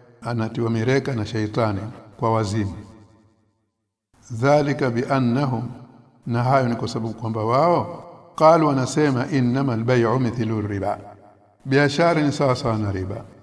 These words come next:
Hawaoni, hawataki kutofautisha, wakaona kwamba biashara Mwenyezi Mungu karuhusu, riba kaikataza, hawataki hapo kabisa. Wao wanalinganisha, wanasema ni sawa sawa tu. "Wa ahalla Allahu al-bay'a wa harrama riba."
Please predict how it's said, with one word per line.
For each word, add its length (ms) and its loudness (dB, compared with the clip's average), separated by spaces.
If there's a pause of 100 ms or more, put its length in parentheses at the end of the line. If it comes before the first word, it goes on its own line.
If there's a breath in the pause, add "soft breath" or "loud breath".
(460)
Hawaoni, 540 2
hawataki 600 -2
kutofautisha, 540 -4
wakaona 300 -6
kwamba 340 -6 (500)
biashara 580 0
Mwenyezi 280 -2
Mungu 140 -4
karuhusu, 580 -4 (680)
riba 360 -2
kaikataza, 560 -4
hawataki 420 -4
hapo 200 -10
kabisa. 380 -6 (580)
Wao 140 4
wanalinganisha, 640 2
wanasema 280 0
ni 60 0
sawa 220 0
sawa 240 -4
tu. 100 -12 (400)
"Wa 240 6
ahalla 520 4
Allahu 480 4
al-bay'a 460 0
wa 140 -4
harrama 460 -4
riba." 280 -6